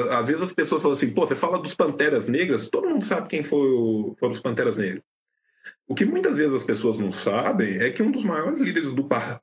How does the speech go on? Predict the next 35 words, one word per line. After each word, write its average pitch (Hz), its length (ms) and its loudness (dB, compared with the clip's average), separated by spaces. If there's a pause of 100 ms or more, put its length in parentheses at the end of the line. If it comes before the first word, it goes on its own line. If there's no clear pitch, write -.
dos, 120 300 -4 (160)
do 120 100 0
Partido 110 320 0
Panteras 110 280 2
Negras 160 280 2
não 240 400 4
era 403 120 4
americano, 370 560 0 (720)
era 147 120 4
trinitino. 339 800 0 (840)
Né? 147 180 4
Então, 196 160 2
assim, 190 220 0
você 143 120 2
tem, 175 460 2
é, - 680 -4
um, 131 500 0
um 127 60 0
fluxo - 960 0
gigantesco. 180 560 0
Se - 80 0
for 151 120 2
pensar 165 380 0
no 117 80 0
que 123 140 2
eram 156 240 2
os 131 160 -4
Young 160 180 2
Lords 135 680 2
na, 123 560 0
na 117 160 0
época 131 200 0
dos 135 160 0
Panteras 147 440 2
Negras, 131 440 2